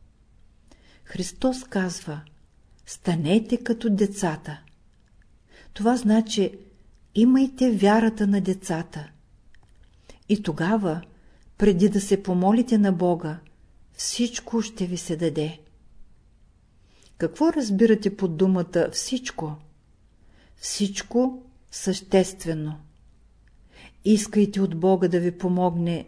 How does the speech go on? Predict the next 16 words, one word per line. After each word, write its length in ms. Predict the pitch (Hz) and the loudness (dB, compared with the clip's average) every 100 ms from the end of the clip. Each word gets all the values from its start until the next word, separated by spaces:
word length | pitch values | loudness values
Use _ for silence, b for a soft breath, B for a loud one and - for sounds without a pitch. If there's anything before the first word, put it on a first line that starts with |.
| - | -8
да 180 | 185 214 | 0 2
развиете 640 | 202 165 160 208 202 202 175 | 2 0 4 6 6 2 -4
в 40 | |
себе 340 | - 185 175 | 0 0 0
си 180 | 175 180 | -2 -2
известни 560 | 170 160 175 175 175 165 | -4 0 -2 0 -4 -2
дарби 500 | 151 175 202 202 196 | 0 0 0 0 -2
и 60 | |
способности. 1120 | 196 196 165 - 185 190 170 165 - - 160 - _ _ _ _ _ _ B B B B - | -2 -6 -12 -4 -2 -2 -4 -6 -10 -16 -16 -16 _ _ _ _ _ _ B B B B 2
Искайте 500 | 240 240 233 226 226 | 2 2 2 4 6
да 180 | 208 208 | 4 2
придобиете 600 | 214 202 185 208 208 202 | 0 2 4 2 4 0
известни 540 | 185 175 214 208 196 | 0 2 0 0 -2
добродетели, 920 | 180 190 190 170 208 226 185 175 165 - _ - _ _ - | 0 0 -2 0 2 2 -4 -8 -10 -14 _ -20 _ _ -2
любов, 760 | 202 202 180 170 170 - - _ _ - | 0 0 0 -2 -6 -14 -20 _ _ -2
мъдрост, 640 | 196 226 220 190 175 - | 4 4 4 -2 -6 -10